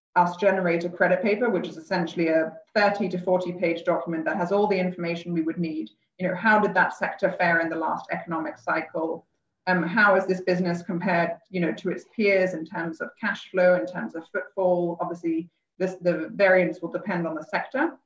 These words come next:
and the, the data you look at will depend on the sector. Um, so if it's like a, a property, for example, it might be like price per square foot, and,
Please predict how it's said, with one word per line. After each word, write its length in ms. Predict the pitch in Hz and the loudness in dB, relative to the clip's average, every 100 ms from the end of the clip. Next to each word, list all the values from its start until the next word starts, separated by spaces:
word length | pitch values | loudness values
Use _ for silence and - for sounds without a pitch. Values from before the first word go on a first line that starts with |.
| _ _ _ - | _ _ _ -2
and 160 | 202 185 | 2 6
the, 200 | 175 175 | 4 2
the 60 | 180 | 0
data 300 | 190 180 180 | 0 0 0
you 100 | 170 | 0
look 180 | 190 | 0
at 160 | 226 226 | 2 0
will 80 | 190 | 0
depend 280 | 190 196 196 | -2 -2 -2
on 80 | |
the 60 | 185 | -2
sector. 500 | 185 220 - 254 294 - _ _ _ - | -4 -6 -4 -4 -4 -6 _ _ _ 0
Um, 380 | 202 190 185 175 | 2 4 4 2
so 120 | - | 2
if 100 | 190 | 2
it's 100 | 175 | 2
like 160 | - 185 | 0 0
a, 160 | - - | -4 -4
a 80 | 196 | -4
property, 600 | 190 190 185 180 165 165 | 0 0 0 0 0 0
for 100 | 170 | -2
example, 440 | 165 165 165 180 165 | -4 -2 -2 -2 -4
it 100 | 160 | 0
might 200 | 165 143 | -2 0
be 120 | 160 | -2
like 360 | 156 151 - | 0 0 -2
price 280 | - 190 160 | -4 -2 -2
per 120 | - | -4
square 440 | 160 - 185 180 - | -8 -2 -2 -2 -2
foot, 360 | 151 147 - - | 0 0 -2 -6
and, 280 | 156 156 | -8 -8